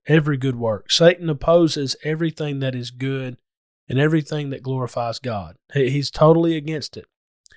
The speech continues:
And so what we see with Sanballat and Tobiah and others is really using those devices of Satan to try to bring the good people down.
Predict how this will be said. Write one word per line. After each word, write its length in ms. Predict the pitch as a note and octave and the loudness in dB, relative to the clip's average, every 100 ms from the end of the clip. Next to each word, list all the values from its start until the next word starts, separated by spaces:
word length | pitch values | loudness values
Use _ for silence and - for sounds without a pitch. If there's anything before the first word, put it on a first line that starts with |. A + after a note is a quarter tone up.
| _ _ - - | _ _ -10 -4
And 120 | B2+ | 2
so 160 | D3+ | 4
what 180 | C#3+ D3 | 6 4
we 140 | F3 F#3 | 2 0
see 240 | - F#3 | 0 0
with 160 | D3 - | 0 0
Sanballat 560 | E3+ F3 F3 E3+ E3+ | 2 2 4 2 0
and 100 | B2+ | -4
Tobiah 580 | B2+ C3+ D3 D#3 D3+ C#3 | -6 -2 -2 -2 -4 -6
and 140 | C3 | -8
others 600 | C3+ E3+ D3+ B2+ A#2+ - - - - _ _ _ _ _ _ _ _ | 0 2 4 0 -2 -6 -10 -20 -20 _ _ _ _ _ _ _ _
is 180 | C3+ C3 | 0 4
really 260 | D#3+ F#3 C#3+ | 4 4 2
using 500 | C#3+ F#3 E3+ E3 D3 | 0 0 0 -2 -2
those 220 | C#3 B2+ | -4 -4
devices 600 | C3 C3+ D3+ D#3 B2+ A#2 | -4 0 0 0 -4 -8
of 140 | G#2 | -4
Satan 440 | - F#3+ F#3+ A#2+ B2+ | 6 6 6 -4 -10
to 100 | - | -6
try 200 | - C#3 | 2 2
to 80 | B2+ | 2
bring 500 | B2+ C#3 D3 C#3 C3 _ _ _ _ _ B2+ | 0 -2 -4 -6 -12 _ _ _ _ _ 0
the 80 | |
good 240 | B2+ D#3 D3 | 4 4 2
people 300 | F3 E3+ C#3 | -2 -2 0
down. 380 | D#3+ G3 D#3+ | 2 2 -2